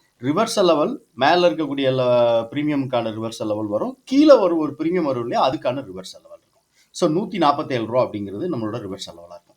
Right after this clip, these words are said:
So, அதே சேம் டைம்ல புட்டோட இதே சேம் ஸ்ட்ரைக் பிரைஸ், புட் பிரீமியமோட லெவல் பார்த்துருவோம். So, இங்க நூத்தி மூணு ரூபா அப்படின்னு கொடுத்துருக்குது,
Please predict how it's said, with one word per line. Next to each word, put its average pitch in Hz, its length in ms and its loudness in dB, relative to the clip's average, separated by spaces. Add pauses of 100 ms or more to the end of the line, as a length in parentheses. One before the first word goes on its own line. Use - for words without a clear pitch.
(260)
So, - 200 4
அதே - 60 4
சேம் 214 280 -2
டைம்ல 170 600 2
புட்டோட 185 460 2 (460)
இதே 151 140 -2
சேம் 180 300 -2
ஸ்ட்ரைக் 165 280 -6
பிரைஸ், 110 320 -10 (280)
புட் 247 280 -10
பிரீமியமோட 175 800 0
லெவல் 123 320 -2
பார்த்துருவோம். 107 560 -8 (220)
So, - 180 -6
இங்க 147 260 -4
நூத்தி 190 400 -4
மூணு 156 180 0
ரூபா 147 280 2
அப்படின்னு 143 200 -6
கொடுத்துருக்குது, 123 460 -6